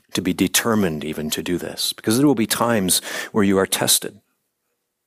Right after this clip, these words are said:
in this saving and spending out plan. Sometimes we'll look in the ministry, we'll look for a return on our investment. We say, "We're doing this for you," but it's,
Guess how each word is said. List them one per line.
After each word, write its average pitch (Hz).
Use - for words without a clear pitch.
in -
this 101
saving 104
and -
spending 104
out 101
plan. 82
Sometimes 123
we'll 110
look 123
in 120
the 110
ministry, 110
we'll 101
look 120
for 113
a 101
return 107
on 127
our 110
investment. 107
We 107
say, 110
"We're 113
doing 120
this 104
for -
you," 120
but 107
it's, -